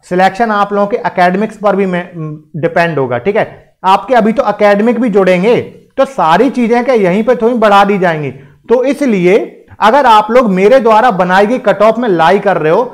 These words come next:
तो आप बिल्कुल लग जाइएगा टाइपिंग के लिए प्रिपरेशन में, क्योंकि ज्यादा टाइम नहीं मिलेगा आपको। हद से हद टाइपिंग आप लोगों की होने वाली होगी, लगभग दो महीने का समय होगा आपके पास में, डेढ़ से दो महीने का,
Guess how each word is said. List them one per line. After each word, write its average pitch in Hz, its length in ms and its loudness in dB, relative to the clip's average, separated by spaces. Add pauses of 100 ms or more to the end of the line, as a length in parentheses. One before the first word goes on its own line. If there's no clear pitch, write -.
(200)
तो 196 100 -4
आप 196 400 0 (320)
बिल्कुल 202 400 0 (180)
लग 196 220 2
जाइएगा 202 500 2 (180)
टाइपिंग 185 360 2
के 214 100 -4
लिए 269 120 -2
प्रिपरेशन 180 520 -4
में, 151 140 -6
क्योंकि 214 280 -2
ज्यादा 175 420 0
टाइम 233 280 0
नहीं 233 220 0
मिलेगा 196 360 0
आपको। 131 340 -4 (480)
हद 175 220 0
से 262 220 -2
हद 254 140 4 (100)
टाइपिंग 233 440 2
आप 202 280 2
लोगों 214 200 0
की 240 160 -6
होने 190 280 -2
वाली 214 280 0
होगी, 214 240 2
लगभग 202 380 0 (120)
दो 226 180 6
महीने 214 340 0
का 233 80 0
समय 208 280 -2
होगा 202 220 2
आपके 208 260 2
पास 170 200 0
में, 156 160 -6
डेढ़ 196 200 4
से 226 160 -2
दो 208 220 2
महीने 190 320 -2
का, 151 140 -2